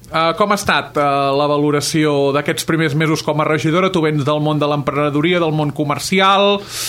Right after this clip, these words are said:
no havies estat mai posada, eh, diria, en política, no? Eh, com, com ha estat aquesta primera immersió, no? El fet de,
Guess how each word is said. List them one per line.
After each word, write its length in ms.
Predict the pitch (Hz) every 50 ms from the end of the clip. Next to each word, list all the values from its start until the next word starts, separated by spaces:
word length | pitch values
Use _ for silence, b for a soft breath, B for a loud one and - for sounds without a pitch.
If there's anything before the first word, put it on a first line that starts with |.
| B B B B B
no 100 | 147 151
havies 160 | 147 147 151 143
estat 240 | 147 147 - 147
mai 440 | 151 156 156 151 151 151 147 147 147
posada, 760 | 147 - 156 147 143 156 147 143 143 147 143 139 139 139 139
eh, 60 | 139 135
diria, 260 | 139 143 151 151 151
en 120 | 143 131
política, 500 | 127 143 156 180 190 185 208 190 196 180
no? 400 | 170 180 190 208 220 226 240 - 135
Eh, 880 | 151 143 143 143 139 135 135 131 131 131 131 127 - - - - 147 -
com, 240 | - 156 151 147 143
com 140 | 160 165 160
ha 40 | 156
estat 280 | 156 - 156 127 -
aquesta 440 | 131 135 131 120 - - 131 127 123
primera 560 | 123 147 151 143 151 143 135 139 135 131 139
immersió, 600 | 151 151 151 151 156 151 147 - - 165 175 180 175
no? 100 | 170 180
El 60 | 175
fet 160 | - 170 156
de, 180 | 143 151 151